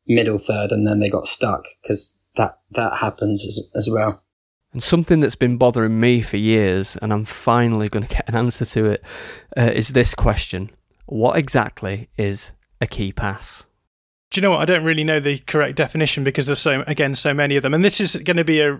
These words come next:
Speaker 3: an often repeated chorus on this podcast, I think, because in so many of these different instances, the issue is, is that each data gathering company is gonna use their own definition for clarity for their data gatherers. And so,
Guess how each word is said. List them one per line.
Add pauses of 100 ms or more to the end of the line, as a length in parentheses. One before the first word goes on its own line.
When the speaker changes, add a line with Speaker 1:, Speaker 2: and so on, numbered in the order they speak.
(100)
Speaker 3:
an
often
repeated
chorus
on
this
podcast,
I
think,
because
in
so
many
of
these
different (160)
instances,
the
issue
is,
is
that
each
data
gathering
company
is
gonna
use
their
own
definition
for
clarity
for
their
data
gatherers.
And
so,